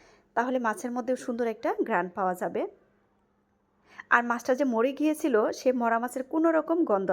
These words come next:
আসবে না। আর লেবুর পাতাটা কিন্তু একদম শেষ মুহূর্তে অ্যাড করবেন, এতে করে দেখা যায় কি লেবুর পাতার ঘ্রাণটা, মানে, ছড়াবে। তবে লেবুর পাতা একটা তিতা ভাব থাকে, যখন এটা বেশি সময় আপনি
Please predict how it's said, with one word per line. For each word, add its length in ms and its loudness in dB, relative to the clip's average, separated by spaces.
আসবে 240 -6
না। 60 -12
আর 160 4
লেবুর 260 2
পাতাটা 340 0
কিন্তু 180 2
একদম 240 0
শেষ 180 2
মুহূর্তে 320 -2
অ্যাড 200 2
করবেন, 280 0
এতে 180 2
করে 200 4
দেখা 200 0
যায় 140 -4
কি 140 -2
লেবুর 320 0
পাতার 240 0
ঘ্রাণটা, 440 -2
মানে, 160 0
ছড়াবে। 400 2
তবে 180 4
লেবুর 280 2
পাতা 220 0
একটা 200 -4
তিতা 220 -2
ভাব 160 2
থাকে, 180 -2
যখন 240 -2
এটা 100 -6
বেশি 280 -2
সময় 240 -4
আপনি 160 -8